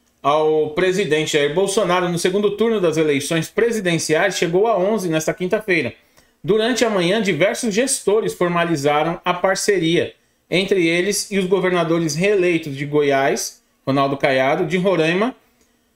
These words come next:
do Acre, do Mato Grosso, tá? Mauro Mendes.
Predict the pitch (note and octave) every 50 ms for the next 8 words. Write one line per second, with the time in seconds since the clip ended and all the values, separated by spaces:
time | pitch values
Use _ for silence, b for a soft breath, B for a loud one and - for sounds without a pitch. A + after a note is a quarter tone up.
0 | _ _ _ _ C3+ B2+ D3 B3 A#3+ F#3+ F3 F3 F#3 F#3+ F#3+ - A#3+ C4 C#4 C#4
1 | C4+ - - _ _ _ _ _ _ _ _ D3+ F#3+ G#3 G3 F#3+ G#3 A#3+ B3 -
2 | C#4 B3+ G3 F3+ F3+ F3+ F#3 F3 F3+ - - B2+ A#2+ - C#3+ D3+ F#3 A3+ G#3+ -
3 | - _ _ _ _ _ B2+ C3 C#3+ D#3+ G3 G#3 G3+ F3 D#3+ D#3+ D#3 C#3+ A#2 G2+
4 | - - - - -